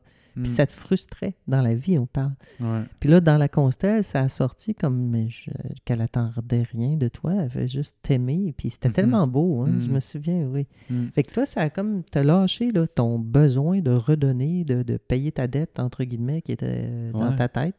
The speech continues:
Speaker 1: parce
Speaker 2: c'est
Speaker 1: que,
Speaker 2: ça. Elle a
Speaker 1: parce
Speaker 2: jamais
Speaker 1: que toi,
Speaker 2: demandé,
Speaker 1: tu y
Speaker 2: là.
Speaker 1: as permis
Speaker 2: Ouais.
Speaker 1: de, de,
Speaker 2: Ouais.
Speaker 1: de donner, tu sais.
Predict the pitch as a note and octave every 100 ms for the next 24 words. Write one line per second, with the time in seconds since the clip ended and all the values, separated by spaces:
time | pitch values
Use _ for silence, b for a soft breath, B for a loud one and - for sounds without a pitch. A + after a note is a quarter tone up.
0 | _ C3 A#2 B2+ A#2+ A#2 - A2 G#2 G#2+
1 | G#2+ A2 A2 A2+ C#3+ G#2+ C#3+ C3+ - -
2 | D3+ - D3 F#3 C4+ G3 B2+ A#2 A2+ A#2
3 | b b b b - A2 G#2+ _ _ _
4 | _ _ _ _ - C#3+ C3+ B2+ B2+ D3
5 | D#3+ - - D#3+